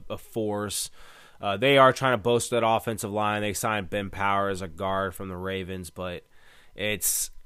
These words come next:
I mean, I, I still think the Br-, I still think we're gonna own the Broncos. I, Sean Payton's a great coach. He's just not, he's not Andy Reid, and, uh, that's, that's just what it is. Um,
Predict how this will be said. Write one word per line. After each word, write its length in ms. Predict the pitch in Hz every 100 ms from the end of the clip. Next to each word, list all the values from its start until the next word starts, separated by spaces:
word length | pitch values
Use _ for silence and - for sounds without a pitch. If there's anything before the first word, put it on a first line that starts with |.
| -
I 120 | 107
mean, 280 | 104 101 101
I, 400 | - 107 107 107
I 120 | 110
still 240 | 101 - 104
think 300 | - 98 -
the 80 | 87
Br-, 160 | 107 90
I 120 | 95
still 280 | - - 90
think 280 | 82 78
we're 80 | -
gonna 240 | 82 82 -
own 160 | 85
the 80 | 87
Broncos. 720 | 87 90 87 - 92 92 92
I, 160 | - 113 - - - -
Sean 320 | - 175 170
Payton's 320 | 151 147 113
a 40 | 113
great 320 | 120 117 -
coach. 460 | - 120 95 95
He's 220 | 135 120 107
just 160 | 110
not, 200 | 113 104
he's 200 | 110 120
not 180 | 123 104
Andy 260 | 95 98 92
Reid, 460 | 101 113 71 65 - - -
and, 300 | - 101 101
uh, 100 | 98 95
that's, 300 | 107 101 -
that's 280 | 113 104 -
just 180 | 95
what 160 | 98 95
it 140 | 85
is. 420 | 104 92 82 - - - - - - - -
Um, 840 | 95 98 92 90 85 85 82 80